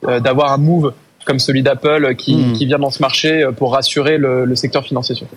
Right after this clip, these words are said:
Speaker 2: Et ce qui te rassure aussi, c'est que tu disais finalement le fossé entre, euh, ce que tu fais et ce que fait Apple n'est pas si énorme par rapport aux milliards qu'ils ont, euh, investis, euh, par rapport à toi, qui est une petite start-up.
Speaker 1: C'est ça. Donc, euh, à,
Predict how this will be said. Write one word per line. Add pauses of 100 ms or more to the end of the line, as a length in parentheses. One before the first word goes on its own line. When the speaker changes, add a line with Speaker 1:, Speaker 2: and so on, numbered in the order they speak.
Speaker 2:
Et
ce
qui
te
rassure
aussi,
c'est
que
tu
disais
finalement
le
fossé (500)
entre,
euh,
ce
que
tu
fais
et
ce
que
fait
Apple
n'est
pas
si
énorme
par
rapport
aux
milliards
qu'ils
ont,
euh, (320)
investis,
euh,
par
rapport
à
toi,
qui
est
une
petite
start-up. (140)
Speaker 1:
C'est
ça.
Donc,
euh,
à,